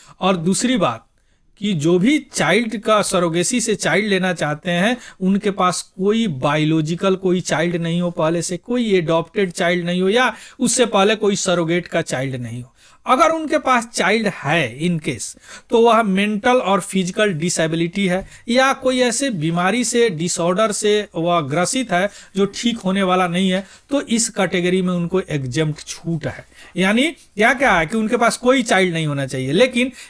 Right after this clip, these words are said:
इसमें छूट है कि अगर उनके पास चाइल्ड है लेकिन मेंटली, फिजिकली नहीं फिट है, तब भी वह सरोगेट कर सकते हैं। कि इसके लिए उनको क्या हो रहा है, एक अच्छा सर्टिफिकेट लेना पड़ता है कि हाँ, हम इनफर्टाइल है,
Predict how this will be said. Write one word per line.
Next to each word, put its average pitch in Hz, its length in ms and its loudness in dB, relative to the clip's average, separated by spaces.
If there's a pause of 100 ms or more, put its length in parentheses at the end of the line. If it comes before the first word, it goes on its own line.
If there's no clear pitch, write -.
इसमें 240 320 0
छूट 233 280 -4
है 214 80 -2
कि 226 60 -4
अगर 214 180 0
उनके 208 220 -2
पास 190 180 0
चाइल्ड 190 420 0
है 180 180 2 (220)
लेकिन 185 240 0
मेंटली, 180 500 0
फिजिकली 170 520 -2
नहीं 165 240 0
फिट 180 260 -4
है, 165 140 -2 (260)
तब 156 100 0
भी 151 200 -2
वह 156 140 -2
सरोगेट 131 500 -8
कर - 160 -18
सकते - 340 -14
हैं। - 160 -20 (500)
कि 226 180 0 (220)
इसके 233 280 2
लिए 262 160 4
उनको 247 280 2
क्या 254 160 2
हो 214 120 4
रहा 180 100 2
है, 190 60 2
एक 202 120 -4
अच्छा 185 340 0
सर्टिफिकेट 185 600 -2
लेना 165 260 0
पड़ता 156 400 -2
है 160 80 -8 (280)
कि 165 120 -2
हाँ, 170 260 0 (280)
हम 196 320 0 (420)
इनफर्टाइल 175 800 0
है, 196 200 0